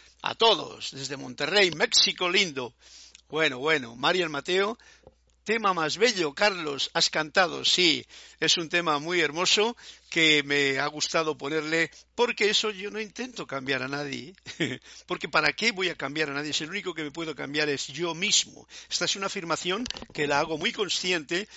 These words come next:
para que sepamos que en realidad el trabajo es con uno mismo. Y si uno mismo lo hace, todos...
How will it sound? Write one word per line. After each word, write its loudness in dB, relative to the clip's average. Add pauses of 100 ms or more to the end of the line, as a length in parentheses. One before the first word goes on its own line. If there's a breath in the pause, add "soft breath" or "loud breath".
(120)
para -2
que -6
sepamos 2
que 0
en -4
realidad -2
el -8
trabajo -2
es 0 (100)
con -12 (100)
uno -6
mismo. -8 (400 loud breath)
Y 6
si 8
uno -8
mismo -4
lo 0
hace, 0
todos... -2